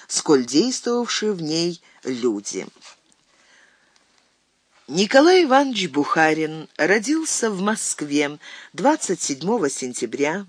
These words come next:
девятого октября по новому стилю, тысяча восемьсот восемьдесят восьмого года. Э, там, где это не оговорено особо, даты русской истории до тысяча девятьсот восемнадцатого года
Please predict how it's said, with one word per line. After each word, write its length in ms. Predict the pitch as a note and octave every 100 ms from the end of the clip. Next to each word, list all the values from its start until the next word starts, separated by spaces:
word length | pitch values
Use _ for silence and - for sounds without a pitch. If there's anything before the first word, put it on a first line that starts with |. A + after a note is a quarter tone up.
| _
девятого 560 | F#3 A3 G#3 D#3 C3+ C3
октября 440 | C3 - D#3+ C3+
по 100 | A#2+
новому 380 | C#3+ C#3 C3+ D3+
стилю, 520 | - - C3+ B2+ B2 - - - _ -
тысяча 440 | D4 D#4 B3+ -
восемьсот 720 | F#3 - C#3 C3 A3+ C#4 - - - _
восемьдесят 960 | B2 B2+ F#3 A3 A3+ G3+ G3+ - G3 C#3
восьмого 600 | C#3 - A#2+ C#3 C#3+ C3
года. 520 | G#2+ A#2 G2 - - _ _ _ _ _ _ _ _ _ _ _ _ _ _ _ _ -
Э, 160 | C3+
там, 440 | - D3+ C#3+ B2 G#2
где 540 | C3 C3 C#3 C3+ C3 - - _
это 280 | C3 B2 B2+
не 180 | A#2+ C#3+
оговорено 540 | C3 C3 B2+ A#2+ A#2
особо, 480 | A#2 - G#3 G#3 A#3+ - -
даты 520 | - C3 B2+ A2+ D#3+
русской 340 | F3+ G3+ - G#3+
истории 480 | - - G#3 G3+ F3+
до 160 | D#3
тысяча 340 | - D#3 - C3+
девятьсот 320 | C3 C#3 C3
восемнадцатого 880 | C#3 - C#3 G3 D4 - - A#2+
года 360 | A#2 B2 A#2+